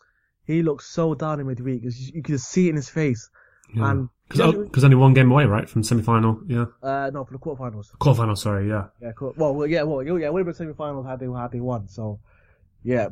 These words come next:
Speaker 1: and he looks so down. He looks so down. Like, he, he tends to be quite good at hiding his emotions, but that,
Speaker 2: <laughs>
Speaker 1: he just couldn't do it. Like, you could see his face and how, how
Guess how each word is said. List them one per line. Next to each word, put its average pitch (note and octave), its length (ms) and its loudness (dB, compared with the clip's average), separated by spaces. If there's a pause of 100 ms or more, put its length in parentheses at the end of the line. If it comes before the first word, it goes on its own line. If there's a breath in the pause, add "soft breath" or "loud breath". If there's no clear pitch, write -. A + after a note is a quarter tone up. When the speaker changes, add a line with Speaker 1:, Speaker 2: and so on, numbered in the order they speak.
Speaker 1:
and B2+ 120 -4
he D#3+ 60 -2
looks D3 220 -4
so D#3 200 0
down. C#3 380 -4 (140)
He D#3+ 180 -4
looks C#3+ 220 -6
so D3+ 240 -4
down. C#3+ 300 -2
Like, B2 160 -4
he, D#3 120 -8 (400 loud breath)
he C3 60 -16
tends G3 220 -2
to - 20 -8
be E3+ 80 -4
quite D3 320 -6
good D3 160 -4
at B2+ 80 -4
hiding C3 260 -6
his B2+ 120 -6
emotions, C3 520 -6 (160)
but - 220 -2
that, B2 200 -4 (140)
Speaker 2:
<laughs> - 180 -16
Speaker 1:
he E3+ 100 2
just E3 200 0
couldn't F#3 340 0
do G3 140 2
it. E3+ 120 0
Like, D3 160 -2
you D3 60 -6
could D3 200 -4
see - 160 -2
his E3 140 0
face E3+ 240 -2
and C3+ 180 -6
how, D3+ 260 -6
how C#3+ 300 -6